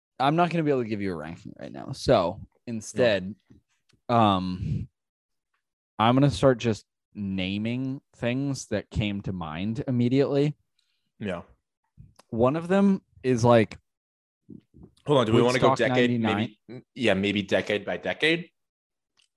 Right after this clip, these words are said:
Speaker 2: Or would you like to just
Speaker 1: I'm
Speaker 2: kind
Speaker 1: just
Speaker 2: of, like,
Speaker 1: gonna,
Speaker 2: brain
Speaker 1: I'm just
Speaker 2: dump?
Speaker 1: gonna give you the, the top of my brain things, and then we can go through decade by decade because I need a more in-depth of, like, what exactly
Speaker 2: Yeah,
Speaker 1: is
Speaker 2: f-,
Speaker 1: there
Speaker 2: flesh it
Speaker 1: before I
Speaker 2: out.
Speaker 1: can come to a decision.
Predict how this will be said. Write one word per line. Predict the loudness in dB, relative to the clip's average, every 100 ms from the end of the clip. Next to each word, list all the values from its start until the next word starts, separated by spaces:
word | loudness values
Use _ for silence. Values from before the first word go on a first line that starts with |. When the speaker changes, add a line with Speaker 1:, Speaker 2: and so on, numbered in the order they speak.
| _ _ _ _ _ -10
Speaker 2:
Or | -8
would | -6
you | 0
like | 0 0
to |
just | -4 0
Speaker 1:
I'm | 2
Speaker 2:
kind | 2
Speaker 1:
just | 2
Speaker 2:
of, | 0
like, |
Speaker 1:
gonna, | -2
Speaker 2:
brain | 0 2
Speaker 1:
I'm | 2
just | 0
Speaker 2:
dump? | -2
Speaker 1:
gonna | -4
give | -4 -2
you | 0 0
the, | -2 -4
the | -6 -10
top | -6 -6 -6
of | -6
my | -6
brain | -6 -6 -6 -6
things, | -6 -6
and | -8 -8
then | -8
we | -8
can | -8
go | -4 -4
through | -4 -6
decade | -8 -10 -12
by | -12 -14
decade | -16 -16 -18 -12
because | -8 -2 -2 -4 -4
I | -2 2
need | 2 0
a | 0 -2
more | -2 0 0 0 -2 -6 _ _ _ _ _ _ -6
in-depth | -4 -2 -4 -6
of, | -10
like, | -10 -10 -10
what | -10
exactly | -10 -10 -10 -8 -2
Speaker 2:
Yeah, | 0
Speaker 1:
is | 0
Speaker 2:
f-, | -4 -4
Speaker 1:
there | -6 -2
Speaker 2:
flesh | 2 4 4
it |
Speaker 1:
before | 2
I |
Speaker 2:
out. | 0
Speaker 1:
can | -4 -8
come | -6 -8
to | -6
a | -6
decision. | -8 -4 -4 2 2